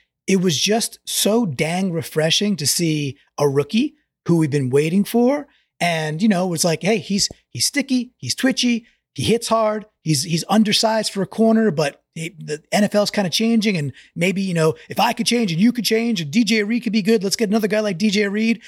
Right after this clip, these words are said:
and we don't need a six-foot-three corner. You know, we always talk about how the Seahawks don't change and the Seahawks never make pivots. Well, I mean, a little, little bit of credit where, where credit's due. They made a sea change in their, in their, uh,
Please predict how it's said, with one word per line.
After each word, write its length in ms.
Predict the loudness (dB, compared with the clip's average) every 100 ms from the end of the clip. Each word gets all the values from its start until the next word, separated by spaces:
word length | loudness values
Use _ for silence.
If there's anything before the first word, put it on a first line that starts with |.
| -20 -12
and 80 | 0
we 80 | 0
don't 140 | 2
need 120 | 0
a 60 | 0
six-foot-three 600 | -2 -2 -6 -6 -2 -2
corner. 500 | 2 2 2 -2 -4 _ _ _ _
You 100 | 0
know, 100 | 0
we 160 | 0 0
always 180 | 0
talk 200 | 0 -2
about 200 | 0 0
how 280 | 2 2 0 -4 _
the 60 | -4
Seahawks 420 | 0 0 0 -2
don't 260 | -2 -2 -2
change 360 | -2 -2 -4
and 80 | -6
the 60 | -4
Seahawks 360 | -2 -2 -2
never 260 | -2 0 0
make 240 | -2 -2
pivots. 460 | -2 0 0 -4 -4 -8 _ _ _ _ _
Well, 160 | -2 4
I 20 |
mean, 200 | 2 2
a 40 | 0
little, 200 | 0 0
little 240 | -2 0
bit 100 | 0
of 100 | -2
credit 340 | 0 0 0 -2
where, 180 | -2
where 280 | 0 -2 -2 -6 0
credit's 280 | 0 0
due. 340 | 0 0 0 -6 _ _ _
They 160 | -2 0
made 260 | 0 -2
a 80 | -2
sea 440 | -2 -2 2 0 2
change 580 | -4 -2 -4 -6 -4
in 240 | -2 2 4
their, 440 | 4 2 2 -2 -6 _ _ _
in 200 | -2 0
their, 360 | 2 2 0 -2
uh, 280 | -4 -4 -4